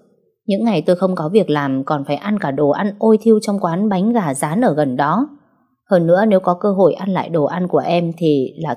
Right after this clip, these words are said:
tôi cam tâm tình nguyện. Sau đó lòng tự tôn cuối cùng trong tôi cũng bị sự trong sáng thánh thiện của em đánh gục hoàn toàn. Tôi run rẩy nắm chặt chiếc bánh mì, đang định đưa nó lên miệng cắn một miếng thì bố em từ đâu xuất hiện.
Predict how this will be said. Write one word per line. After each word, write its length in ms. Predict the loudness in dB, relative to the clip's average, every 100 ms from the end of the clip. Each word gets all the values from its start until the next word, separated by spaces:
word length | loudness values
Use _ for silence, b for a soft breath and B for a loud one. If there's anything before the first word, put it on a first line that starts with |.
| -2
tôi 160 | -2 -2
cam 220 | -6 -4
tâm 220 | -2 -2 0
tình 180 | -2 2
nguyện. 220 | 2 2 -2 _ _ _ _ _ _
Sau 200 | -4 -2
đó 200 | 0 0
lòng 220 | -2 -2 0
tự 140 | 0
tôn 200 | 2 0 2
cuối 160 | 0
cùng 220 | 2 2 2
trong 220 | -2 0
tôi 220 | 2 2
cũng 180 | 2 2
bị 120 | 2
sự 240 | 2 -2 -2
trong 240 | -4 -4
sáng 320 | -4 -4 -4
thánh 220 | -2 -2 2
thiện 200 | 2 2
của 100 | -2
em 260 | 0 -2
đánh 200 | -2 0
gục 160 | 2 2
hoàn 260 | 2 -2 0
toàn. 320 | 2 2 0 b b b b b _
Tôi 300 | 6 6 6
run 240 | 4 4
rẩy 200 | 4 2
nắm 220 | 2 -2
chặt 120 | -2 -4
chiếc 200 | 0 0
bánh 220 | 2 0
mì, 340 | 2 4 2 -2 _ _
đang 200 | -2 2
định 180 | 2 2
đưa 140 | 2 2
nó 260 | 0 2
lên 240 | 4 4 4
miệng 200 | 2 0
cắn 200 | -2 0
một 140 | 2
miếng 400 | 2 2 2 0 2
thì 200 | 0 2
bố 160 | 4 4
em 280 | 4 0 0
từ 160 | 0
đâu 200 | 2 0
xuất 180 | 2 2
hiện. 240 | 4 2